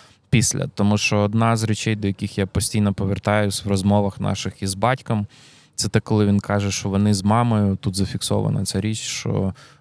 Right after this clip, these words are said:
вони з мамою найщасливіше покоління, яке не знало, що таке голод, і не знало, що таке війна безпосередньо. І вони попали в якусь цю міжпоколіннєвість, в якій вони могли це сказати.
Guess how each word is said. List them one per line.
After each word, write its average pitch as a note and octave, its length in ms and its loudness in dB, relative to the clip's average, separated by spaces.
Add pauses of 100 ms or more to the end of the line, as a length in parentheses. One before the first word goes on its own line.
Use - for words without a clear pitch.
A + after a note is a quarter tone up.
вони A2 200 4
з A2 80 0
мамою A#2+ 340 2
найщасливіше A2 720 -2
покоління, G#2 500 0
яке G2 240 0
не G2+ 120 4
знало, G2 500 2
що G2 200 -6
таке F#2+ 460 -4
голод, G2 540 0
і F#2 40 -2
не F#2 100 2
знало, F#2+ 320 0
що - 140 -8
таке F2+ 280 -4
війна F#2 400 0
безпосередньо. F#2+ 800 -2
І F#2+ 60 0
вони F#2 220 2
попали G2+ 480 2
в F#2 60 -4
якусь F#2 260 -6
цю - 140 -4
міжпоколіннєвість, G2 1200 0 (280)
в G#2 40 -4
якій G2+ 240 -2
вони G2 220 2
могли F#2+ 320 0
це - 180 -4
сказати. G#2 600 0